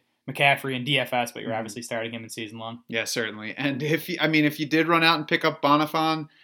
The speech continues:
Speaker 2: as long as you didn't give up anything significant to
Speaker 1: Yeah.
Speaker 2: get him, fine. I would not cling to him as a handcuff. I would imagine if McCaffrey does go down at some point,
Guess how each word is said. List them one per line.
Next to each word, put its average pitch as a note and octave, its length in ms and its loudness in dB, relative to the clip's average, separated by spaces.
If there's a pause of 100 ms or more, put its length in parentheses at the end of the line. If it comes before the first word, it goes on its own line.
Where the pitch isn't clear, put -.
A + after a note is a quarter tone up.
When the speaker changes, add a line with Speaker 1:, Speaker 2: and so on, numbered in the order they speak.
(120)
Speaker 2:
as C#3 240 -2
long A#3 140 6
as A#3 80 6
you A3 80 4
didn't D3 140 2
give D3 120 6
up D3 140 6
anything C3+ 320 2
significant B2 480 -2
to A#2 60 -8
Speaker 1:
Yeah. A#2 100 4
Speaker 2:
get A2+ 80 2
him, A#2+ 100 -2
fine. A#2 480 0 (320)
I C#3+ 80 4
would C#3+ 200 4
not B2+ 480 2
cling C#3 420 2
to C#3+ 160 -2
him C#3 400 0
as B2 260 0
a A#2 80 0
handcuff. B2+ 520 0
I - 100 6
would F#3+ 80 4
imagine D3 340 4
if B2+ 180 -2
McCaffrey C#3+ 520 2
does B2 220 -2
go C#3 100 0
down C#3 180 4
at C3+ 120 -2
some D3 200 -2
point, D3 300 2